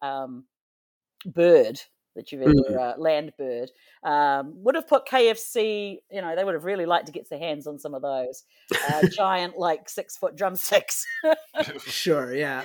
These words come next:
Speaker 2: Original recipe, extra
Speaker 1: Original recipe,
Speaker 2: crispy.
Speaker 1: yeah, yeah,
Speaker 2: <laughs>
Speaker 1: they, they,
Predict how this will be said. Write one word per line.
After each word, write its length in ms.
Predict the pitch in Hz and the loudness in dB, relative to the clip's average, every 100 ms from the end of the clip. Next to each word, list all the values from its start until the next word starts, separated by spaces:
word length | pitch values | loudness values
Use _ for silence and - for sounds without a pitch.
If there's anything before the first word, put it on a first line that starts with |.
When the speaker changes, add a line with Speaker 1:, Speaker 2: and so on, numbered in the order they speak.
| 156 | 2
Speaker 2:
Original 420 | 170 170 160 165 | 4 4 4 4
recipe, 600 | 160 156 160 170 160 156 | 6 4 2 -2 2 4
extra 240 | 254 320 381 | 4 6 4
Speaker 1:
Original 260 | - 320 | 6 6
recipe, 460 | 320 156 151 151 254 | 8 6 4 4 4
Speaker 2:
crispy. 0 | |
Speaker 1:
yeah, 300 | 285 311 294 | 4 4 6
yeah, 240 | 247 226 | 6 6
Speaker 2:
<laughs> 540 | 226 226 - 196 208 185 | 8 6 6 4 4 4
Speaker 1:
they, 140 | 202 | 4
they, 240 | 202 302 | 8 8